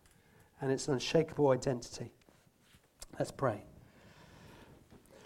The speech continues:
Father, help us, please, to grasp these solid joys that we and we alone know. We're so, so tempted to settle down with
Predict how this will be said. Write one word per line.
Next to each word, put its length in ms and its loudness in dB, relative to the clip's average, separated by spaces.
Father, 320 10
help 240 8
us, 140 2
please, 840 0
to 180 -4
grasp 720 2
these 180 -6
solid 640 -4
joys 800 -6
that 120 -6
we 320 0
and 100 0
we 160 4
alone 400 2
know. 240 -4
We're 120 -6
so, 600 4
so 260 -2
tempted 520 -6
to 140 -10
settle 340 -8
down 400 0
with 240 -6